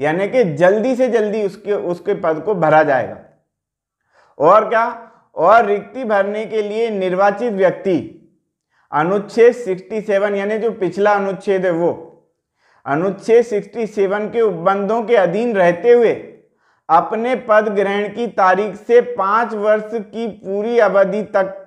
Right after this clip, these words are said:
पद को धारण करेगा, पद को धारण करने का हकदार होगा, ऐसा कहें। यानी कि ऐसा नहीं है कि वो, अ, उपराष्ट्रपति जो है दो साल की, अ,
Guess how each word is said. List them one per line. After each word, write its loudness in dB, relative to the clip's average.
पद -2
को -2
धारण -2
करेगा, 0
पद 2
को 0
धारण 0
करने -4
का -2
हकदार 0
होगा, -4
ऐसा -2
कहें। -10
यानी 2
कि 0
ऐसा 2
नहीं -2
है -2
कि -4
वो, -2
अ, -2
उपराष्ट्रपति 0
जो -2
है 4
दो -4
साल 0
की, -6
अ, -8